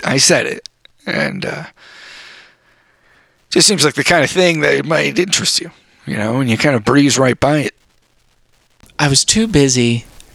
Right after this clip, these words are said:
Speaker 2: getting caught up in the beautiful world outside.
Speaker 1: Okay.
Speaker 2: Sorry, Carl.
Speaker 1: Well, see, 'cause here's the thing. Here's the thing. When I say one thing, I do another. Uh, yeah, well, I mean,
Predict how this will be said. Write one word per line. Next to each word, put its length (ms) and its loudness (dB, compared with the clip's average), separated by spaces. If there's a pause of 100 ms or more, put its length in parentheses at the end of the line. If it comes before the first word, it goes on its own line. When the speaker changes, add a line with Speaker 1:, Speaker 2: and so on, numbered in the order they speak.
Speaker 2:
getting 300 0
caught 320 0
up 160 0
in 80 0
the 80 -2
beautiful 460 0
world 340 2
outside. 680 -2 (1400)
Speaker 1:
Okay. 240 -6 (960)
Speaker 2:
Sorry, 420 0
Carl. 180 2
Speaker 1:
Well, 60 4
see, 160 2
'cause 180 4
here's 140 0
the 80 0
thing. 240 -8
Here's 200 -10
the 80 -16
thing. 220 -8
When 140 0
I 60 0
say 200 2
one 180 2
thing, 180 0
I 120 -4
do 140 -8
another. 500 -10
Uh, 260 -10
yeah, 460 -4
well, 380 0
I 200 -4
mean, 600 -4